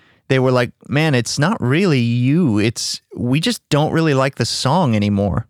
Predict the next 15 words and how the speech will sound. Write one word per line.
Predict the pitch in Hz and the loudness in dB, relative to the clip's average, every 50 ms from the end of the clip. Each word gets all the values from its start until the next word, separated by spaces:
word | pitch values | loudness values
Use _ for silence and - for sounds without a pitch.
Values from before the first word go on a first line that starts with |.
| _ | _
Like, | - 110 107 110 107 - | -2 0 0 0 -2 -4
w-, | - 104 107 - - - | -6 -6 -6 -6 -6 -6
we're | - - 117 120 123 123 | -4 -2 -2 0 -2 -2
kind | - - - 151 180 | -2 -2 0 0 0
of | 175 - | 0 0
just | - 131 - - - _ _ _ _ - | -2 -2 -2 -4 -8 _ _ _ _ -2
annoyed | 120 120 113 113 117 131 147 151 120 | -2 0 2 2 2 2 0 0 0
by | 107 110 110 104 | 0 0 0 0
the | 107 104 | -2 -4
song, | - - - - 120 131 143 127 92 - - - - - - - - - _ - | -4 -6 -4 -2 0 0 0 0 0 -2 -4 -6 -8 -8 -12 -18 -20 -20 _ -4
the, | 110 110 104 - - | -2 -2 -2 -2 -2
the | 110 110 101 | -2 -2 0
lyrics, | 104 117 127 139 147 147 143 - - - - - - - - - - - - _ _ _ - | 0 0 2 2 2 0 -2 -4 -8 -10 -10 -10 -10 -12 -16 -20 -20 -20 -20 _ _ _ -6
you | - 127 120 | -2 0 0
know, | 117 113 117 110 | 2 2 0 0